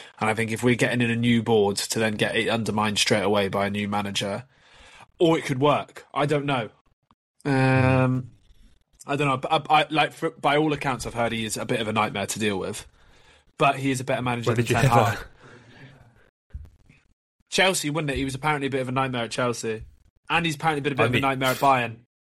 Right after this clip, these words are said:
Speaker 1: And he was apparently a
Speaker 2: It's
Speaker 1: bit of a
Speaker 2: been a
Speaker 1: nightmare. To be fair, he's been the most successful P S G manager, so being able to manage that means Uh, yeah, okay, yeah, I would take him at United. Sorry, I changed my mind.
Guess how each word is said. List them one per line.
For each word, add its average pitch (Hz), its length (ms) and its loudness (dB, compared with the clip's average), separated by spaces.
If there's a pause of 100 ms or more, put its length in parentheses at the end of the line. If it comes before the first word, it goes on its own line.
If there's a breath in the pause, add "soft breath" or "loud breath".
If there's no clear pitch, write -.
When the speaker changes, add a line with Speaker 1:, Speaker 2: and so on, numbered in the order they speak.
(160)
Speaker 1:
And 165 160 2
he 160 60 0
was 147 100 -2
apparently 143 280 -4
a - 20 -2
Speaker 2:
It's 127 60 -2
Speaker 1:
bit 139 60 6
of 110 60 2
a - 60 2
Speaker 2:
been 127 40 -4
a 131 40 0
Speaker 1:
nightmare. 131 300 -6
To - 100 -8
be 175 80 0
fair, 151 240 4
he's 131 180 -2
been 143 100 -2
the 139 60 -2
most 131 180 -4
successful 131 400 -2
P 139 140 0
S 110 100 0
G 120 200 0
manager, 104 340 -6
so - 140 0
being 123 180 2
able 113 140 0
to 117 100 -4
manage 107 300 -2
that 87 220 -6
means 98 380 -4 (1900 soft breath)
Uh, 151 220 4
yeah, 160 260 2
okay, 147 200 0
yeah, 135 200 2
I 127 60 4
would 123 160 -2
take 113 180 -2
him 113 60 -8
at 107 60 -6
United. 107 340 -2
Sorry, - 220 0
I - 20 -2
changed 113 200 0
my 107 80 -4
mind. 101 220 -4